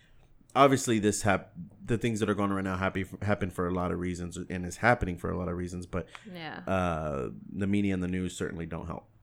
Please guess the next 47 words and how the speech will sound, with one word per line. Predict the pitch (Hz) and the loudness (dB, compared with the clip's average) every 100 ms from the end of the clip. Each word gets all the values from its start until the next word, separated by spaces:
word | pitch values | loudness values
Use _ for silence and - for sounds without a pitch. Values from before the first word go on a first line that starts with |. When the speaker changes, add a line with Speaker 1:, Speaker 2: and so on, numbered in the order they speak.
| - | -14
Speaker 2:
Nope. | 190 202 _ _ _ _ _ 110 | -10 -10 _ _ _ _ _ -2
Speaker 1:
You | 104 | 4
know, | 101 | 4
we | 101 | 6
had, | 104 107 104 98 92 87 - - - | 6 6 6 2 -4 -8 -16 -18 -4
this | 104 101 | -2 2
week | 107 104 | 0 2
we | 95 | 2
had | 101 92 | 4 2
the | 92 | 0
Blackout | 92 95 98 87 | 0 0 0 -2
Tuesday | 104 98 104 101 104 - - | -2 -2 0 0 -2 -10 -6
trending, | 98 98 | -4 -2
Speaker 2:
Yeah. | 104 104 - - - 85 82 | -2 -4 -10 -20 -10 -6 -4
Speaker 1:
um, | 80 87 | -4 -6
on | 87 90 85 | -4 -4 -6
social | - 95 - | -8 -8 -6
media. | 92 92 98 98 _ - - | -6 -4 -4 -6 _ -18 -2
Speaker 2:
And | 254 | 0
I | - | 2
don't | 254 311 | 2 2
think | 349 | -2
a | 285 | -2
lot | 233 233 | -2 -4
of | 233 | -4
people, | 233 220 208 208 208 - - - | -8 -6 -4 -2 -4 -8 -12 -10
um, | 185 175 156 165 170 - - - - - - - - - - | -6 -6 -6 -8 -12 -16 -20 -20 -20 -20 -20 -20 -20 -16 -6
now | 233 | -4
that | 254 | -2
I'm | 185 | -4
thinking | 202 196 175 | -6 -4 -6
about | 160 160 165 | -6 -8 -12
it, | - - - | -16 -18 -14
um, | - - - - - | -10 -10 -10 -14 -8
I | 240 | -6
don't | 285 | -6
think | 349 | -8
a | 247 | -6
lot | 220 | -6
of | 226 | -6
people | 233 220 226 | -8 -8 -8
really | 208 202 202 | -4 -2 -2
understood | 190 190 - 190 | -4 -8 -6 -6
the | 175 | -6
concept | - 190 214 - 254 - - - _ - | -6 -6 -6 -8 -10 -12 -20 -20 _ -12
of | 233 | -6
that. | 262 262 | -4 -6